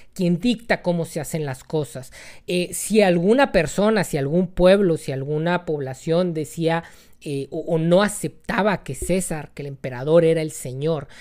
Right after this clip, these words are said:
entonces eran aplastados a través de la fuerza, eran aplastados a través de, de esta maquinaria militar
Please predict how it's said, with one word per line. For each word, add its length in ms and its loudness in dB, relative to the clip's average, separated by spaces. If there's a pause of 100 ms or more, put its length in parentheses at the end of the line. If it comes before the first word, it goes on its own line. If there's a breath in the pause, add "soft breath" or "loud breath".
(200 loud breath)
entonces 500 0
eran 220 -2
aplastados 920 0
a 80 -8
través 320 -4
de 80 -6
la 80 -6
fuerza, 460 -12
eran 180 -2
aplastados 840 0
a 100 -10
través 420 -6 (340 loud breath)
de, 240 -4
de 120 -6
esta 220 -4
maquinaria 760 0
militar 800 0